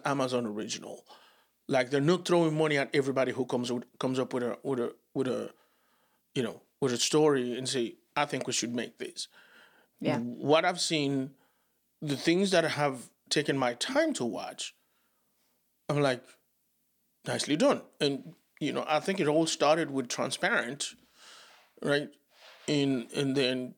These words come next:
Speaker 1: you got Missus Maisel and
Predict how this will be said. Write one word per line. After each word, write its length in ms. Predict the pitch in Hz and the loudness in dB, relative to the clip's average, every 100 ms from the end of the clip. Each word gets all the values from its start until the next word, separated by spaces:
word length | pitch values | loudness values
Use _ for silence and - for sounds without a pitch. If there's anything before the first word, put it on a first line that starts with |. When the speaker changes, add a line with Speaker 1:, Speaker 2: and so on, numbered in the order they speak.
| - | -8
Speaker 1:
you 100 | 147 | -2
got 220 | 131 - _ _ | 0 -2 _ _
Missus 640 | 143 143 127 - 131 123 | -6 -4 -4 -4 -4 -4
Maisel 640 | 175 220 214 151 127 113 98 - | 2 4 4 4 2 0 -6 -6
and 340 | 131 123 107 | -4 -4 -6